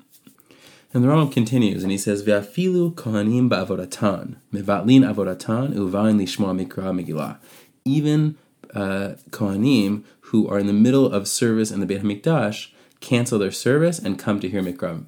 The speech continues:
Megillah. "V'chein mevatlin Talmud Torah Mikra Megillah," and so too we cancel learning Torah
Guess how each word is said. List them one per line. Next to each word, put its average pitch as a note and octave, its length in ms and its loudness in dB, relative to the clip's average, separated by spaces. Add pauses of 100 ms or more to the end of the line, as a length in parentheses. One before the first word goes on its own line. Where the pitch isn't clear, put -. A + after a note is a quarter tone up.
Megillah. C#2 420 -10
"V'chein A2+ 380 -2
mevatlin G#2+ 480 0
Talmud F2+ 340 -4
Torah A2+ 400 0
Mikra C3+ 260 0
Megillah," C3+ 480 0
and F#2+ 140 -6
so F#2 180 -2
too F#2 240 -4
we F2+ 100 -2
cancel F2+ 600 -6 (160)
learning F2 300 -4
Torah B2+ 480 2